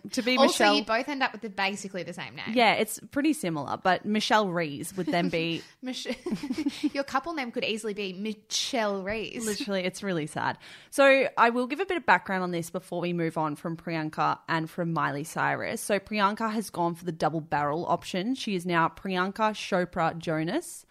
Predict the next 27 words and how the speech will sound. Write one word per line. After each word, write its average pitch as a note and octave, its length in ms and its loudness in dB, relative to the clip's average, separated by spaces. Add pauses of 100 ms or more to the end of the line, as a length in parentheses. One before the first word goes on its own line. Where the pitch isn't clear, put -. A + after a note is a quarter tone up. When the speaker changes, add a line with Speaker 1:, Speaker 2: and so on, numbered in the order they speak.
(320)
Speaker 1:
Miley G#3 640 4
is F3+ 140 -2
keeping A#3 380 -4
her A3 160 0
surname F#3+ 520 0
as F#3 380 2
is A#3 380 -2
professionally, C4+ 720 0
so C#4 140 0
she'll B3 120 -6
still A#3 320 0
release G#3 540 -2
albums G3 460 2
and F#3 120 -4
records F3+ 360 -2
under F3 160 -2
Miley E3+ 260 4
Cyrus, F#3 560 0 (300)
but - 160 -6
privately G#3 800 2 (100)
and F3+ 180 -2
legally, E3+ 600 -4
she - 160 -8
will E3+ 60 -4
be F3 100 -2
Miley D3 400 -2 (120)
Hemsworth. E3 580 -4